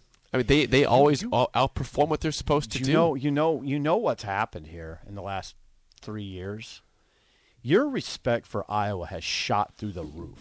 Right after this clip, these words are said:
Speaker 1: It's, it's forced. I've had to respect it
Speaker 2: You
Speaker 1: because they
Speaker 2: used
Speaker 1: keep
Speaker 2: to
Speaker 1: beating
Speaker 2: dog 'em.
Speaker 1: Nebraska.
Speaker 2: You
Speaker 1: They win
Speaker 2: used
Speaker 1: the West.
Speaker 2: Right. You used to dog 'em, and I'd be over here saying, "Hey, Jake, I mean, you're dogging a team that routinely beats you and is clearly a
Speaker 1: How
Speaker 2: better
Speaker 1: can I
Speaker 2: program."
Speaker 1: dog a team? Or how can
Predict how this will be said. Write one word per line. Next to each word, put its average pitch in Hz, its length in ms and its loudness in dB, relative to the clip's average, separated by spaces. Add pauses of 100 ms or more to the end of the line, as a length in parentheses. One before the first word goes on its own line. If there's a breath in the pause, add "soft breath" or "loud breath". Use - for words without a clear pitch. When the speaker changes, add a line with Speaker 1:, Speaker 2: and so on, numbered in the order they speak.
(120)
Speaker 1:
It's, 123 260 2
it's 120 240 0
forced. 131 560 -2
I've 120 120 2
had 131 260 4
to 160 80 0
respect 113 420 0
it 139 80 -4
Speaker 2:
You 226 240 -2
Speaker 1:
because 139 320 2
they 123 60 4
Speaker 2:
used 123 100 0
Speaker 1:
keep 139 220 0
Speaker 2:
to 120 40 -10
Speaker 1:
beating 127 260 6
Speaker 2:
dog 156 80 10
'em. 156 180 8
Speaker 1:
Nebraska. 117 500 0 (180)
Speaker 2:
You 131 100 -12
Speaker 1:
They 220 80 -4
win 240 140 -2
Speaker 2:
used 151 100 0
Speaker 1:
the 151 80 4
West. 127 520 0
Speaker 2:
Right. 202 180 0
You 170 100 -6
used 277 160 2
to 269 80 -4
dog 170 440 6
'em, 135 80 -2
and 131 80 0
I'd 175 160 2
be 160 140 -2
over 135 160 0
here 120 140 0
saying, 110 200 -8
"Hey, 92 320 -10
Jake, 95 300 -16
I 98 60 -14
mean, 90 120 -18
you're 92 80 -14
dogging 98 360 -8
a 82 40 -16
team 90 240 -18
that 76 140 -20
routinely 90 500 -12
beats 101 300 -16
you 92 60 -14
and 87 80 -16
is 82 100 -16 (260)
clearly 113 320 -6
a 113 60 -12
Speaker 1:
How 131 160 0
Speaker 2:
better - 40 -8
Speaker 1:
can 170 100 -2
I 156 160 0
Speaker 2:
program." 131 40 -6
Speaker 1:
dog 143 280 0
a - 20 -4
team? 101 380 -6
Or 110 100 -6
how 127 100 0
can 139 160 -6